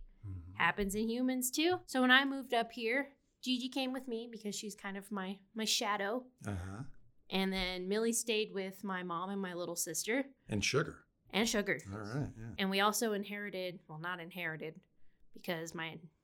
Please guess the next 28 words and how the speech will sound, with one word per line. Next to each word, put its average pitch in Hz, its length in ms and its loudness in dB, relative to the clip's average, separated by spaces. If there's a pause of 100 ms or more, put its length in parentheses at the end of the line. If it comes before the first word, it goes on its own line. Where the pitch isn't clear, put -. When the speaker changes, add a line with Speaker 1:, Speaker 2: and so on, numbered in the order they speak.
(100)
Speaker 2:
Nana 262 340 6
is 208 260 0
still 226 320 0
alive. 165 520 4
My 165 200 -8 (180)
dad's 196 440 4
mom 160 520 -4
lives 196 320 2
in 190 140 -2
an 170 140 -4
assisted 202 360 -4
care 196 220 -4
facility 165 580 -6
in 156 60 -8
Arvada, 170 580 -2 (180)
and 156 420 -6 (120)
she 277 260 0
had 214 180 2
a 175 40 -8
cat 175 340 -4
named 190 220 -8
Zoe. 151 420 -8 (920)
And 180 240 0
when 175 140 -6
my 165 140 -6
Nana 269 400 4
went 220 200 2
into 185 800 -2